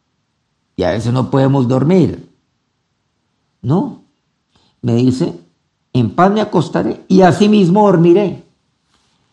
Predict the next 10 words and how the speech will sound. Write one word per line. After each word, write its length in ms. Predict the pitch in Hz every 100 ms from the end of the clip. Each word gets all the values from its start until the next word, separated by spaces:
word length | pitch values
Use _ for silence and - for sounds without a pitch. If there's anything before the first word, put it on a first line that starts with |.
| _ _
O 100 | 120
sea 260 | 110 151 151
que 360 | 175 170 - _
mi 360 | 113 123 120 110
sueño 840 | - 127 123 143 170 185 294 - _ _ _
será 260 | - 113
un 100 | 117
sueño 320 | - 143 147
de 140 | 139 127
paz. 420 | - - -